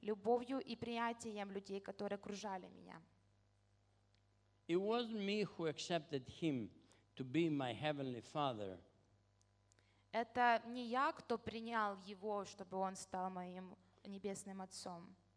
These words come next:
Speaker 2: Rather was his love towards me, which drew me closer to him.
Speaker 1: Это его любовь,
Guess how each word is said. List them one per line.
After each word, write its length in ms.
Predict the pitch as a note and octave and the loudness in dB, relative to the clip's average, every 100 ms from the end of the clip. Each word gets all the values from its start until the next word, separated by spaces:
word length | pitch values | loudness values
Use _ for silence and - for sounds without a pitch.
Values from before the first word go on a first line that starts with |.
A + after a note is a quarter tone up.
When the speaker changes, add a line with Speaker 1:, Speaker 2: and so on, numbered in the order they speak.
| _ - _ _ _ _ _ _ _ _ _ - | _ -20 _ _ _ _ _ _ _ _ _ -4
Speaker 2:
Rather 480 | C#3+ E3+ F#3 F#3+ F3 | 4 6 6 4 2
was 420 | D3 C#3 A#2 G#2+ - _ _ _ _ _ _ _ _ - - | 4 2 2 -8 -18 _ _ _ _ _ _ _ _ -20 2
his 240 | F3+ G3 | 2 2
love 380 | F3 D#3+ C3+ G2+ F#2 - _ | 0 0 2 0 -6 -18 _
towards 520 | C3 C3 D#3 D3+ A#2 | -4 2 4 2 2
me, 320 | C3+ D3 A2+ - - - | 4 4 2 -4 -20 -8
which 320 | D3 C#3+ - A#2 A2+ | -6 -4 -8 -8 0
drew 180 | E3 | 2
me 240 | E3 C3 G#2 - | 4 0 -2 -2
closer 500 | C3+ D#3 C#3 - A#2+ G#2 | 4 4 4 0 -6 -4
to 100 | B2 | -6
him. 320 | G#2 B2+ G#2+ - - | -2 -2 -2 -8 -8
Speaker 1:
Это 240 | G#3 G#3 A3 | -6 -4 -2
его 320 | A3 G3+ B3 | 0 6 6
любовь, 540 | C4 C4 B3+ A#3+ A#3 | 6 0 4 6 6